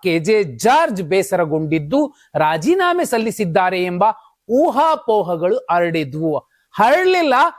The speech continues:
ಹರಡಿಸಿದ್ರು. ರಾಜ್ಯದ ಅತ್ಯಂತ ಪ್ರತಿಷ್ಠಿತ ಸುದ್ದಿವಾಹಿನಿನೇ ಈ ಸುದ್ದಿಯನ್ನ ಬಿತ್ತರಗೊಳಿಸ್ತು. ಅದಾದ ಮೇಲೆ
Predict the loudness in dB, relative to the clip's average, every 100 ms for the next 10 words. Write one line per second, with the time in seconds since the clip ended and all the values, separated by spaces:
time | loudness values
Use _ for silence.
0 | _ _ 2 4 4 2 0 -2 0 -2
1 | -2 -12 _ _ -2 0 0 0 0 -2
2 | -2 -4 0 -2 0 -2 -2 -4 -6 -6
3 | -6 -4 -2 -2 0 0 2 0 -2 -2
4 | 0 0 -2 -4 -4 -4 -2 -2 -2 -2
5 | -2 -2 -2 0 0 -4 -4 -6 -6 _
6 | _ _ _ _ _ 0 2 0 0 0
7 | 2 2 0 -2 _